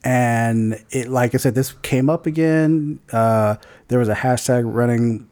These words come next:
on Wednesday. It said, "Fire Gina Carano." Um, okay, for the folks who are listening, who are hate listening and taking her side, the fact that she deleted this post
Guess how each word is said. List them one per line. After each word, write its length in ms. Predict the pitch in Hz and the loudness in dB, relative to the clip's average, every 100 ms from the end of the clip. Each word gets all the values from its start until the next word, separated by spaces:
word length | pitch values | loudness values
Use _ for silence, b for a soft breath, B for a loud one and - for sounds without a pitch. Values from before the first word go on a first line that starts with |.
| - | -4
on 160 | 131 131 | 0 2
Wednesday. 300 | 147 131 120 | 2 0 0
It 60 | |
said, 200 | - 113 | -2 -4
"Fire 260 | - 123 120 | -2 0 0
Gina 220 | 117 101 | -2 -4
Carano." 480 | - 104 104 104 117 B B B B _ | -4 -2 0 0 -2 B B B B _
Um, 460 | 123 113 107 98 101 - _ _ _ _ _ _ _ _ _ _ _ - | 0 2 2 0 -4 -12 _ _ _ _ _ _ _ _ _ _ _ -6
okay, 240 | 151 143 | -2 -2
for 200 | 120 147 | 0 0
the 100 | 147 | 0
folks 280 | 143 190 254 | 0 -2 -2
who 100 | - | 0
are 80 | 240 | 0
listening, 600 | 165 160 - 113 101 113 - _ _ _ _ _ _ - | 0 -2 -2 -4 -4 -8 -14 _ _ _ _ _ _ -4
who 200 | 143 131 | 0 2
are 100 | 117 | 2
hate 220 | 156 147 | 2 2
listening 440 | 117 - 107 101 95 | 0 0 0 0 0
and 120 | 123 | 2
taking 260 | 139 131 123 | 2 2 2
her 120 | 123 | 0
side, 420 | - 120 98 73 B B B B - | 0 -2 -2 -6 B B B B -4
the 80 | |
fact 340 | - - 330 - | -2 0 -2 -2
that 100 | 190 | -4
she 200 | - 185 | -2 0
deleted 840 | 147 123 143 131 127 165 202 135 | 0 0 0 2 2 0 0 -2
this 200 | 120 107 | -4 -4
post 560 | - 113 90 101 - | -2 -2 -4 -8 -10